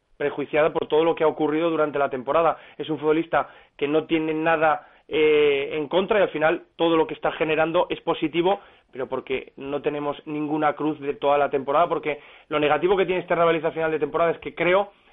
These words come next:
que todos los jugadores han fallado o todos los jugadores nos han fallado en determinadas circunstancias y determinados partidos. Espinoza obviamente no, porque no ha tenido la oportunidad. Al final yo creo que es el mayor punto a favor que tiene.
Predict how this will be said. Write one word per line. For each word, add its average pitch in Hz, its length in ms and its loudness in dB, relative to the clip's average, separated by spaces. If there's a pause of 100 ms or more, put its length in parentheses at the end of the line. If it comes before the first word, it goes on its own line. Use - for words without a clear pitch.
que 151 120 -2
todos 165 180 2
los 170 140 -2
jugadores 165 460 0
han 151 180 -4
fallado 165 380 2
o 151 80 0
todos 156 120 0
los 160 120 -2
jugadores 156 280 -2
nos 147 100 -6
han 151 100 -4
fallado 151 300 -2
en 165 60 -6
determinadas 147 500 -4
circunstancias 147 640 -6 (280)
y - 40 -4
determinados 143 460 0
partidos. 151 440 -2 (200)
Espinoza 143 420 -6
obviamente 143 400 0
no, 151 140 -4
porque 151 240 -4
no 147 80 0
ha 147 60 0
tenido 143 200 -2
la 135 60 0
oportunidad. 139 420 -4
Al 135 100 -2
final 135 200 -6
yo 139 100 0
creo 139 160 -2
que 151 80 -4
es 147 120 -10
el 147 100 -4
mayor 139 240 -2
punto 139 220 -8
a - 20 -4
favor 127 240 -4
que 113 80 -10
tiene. 127 240 -6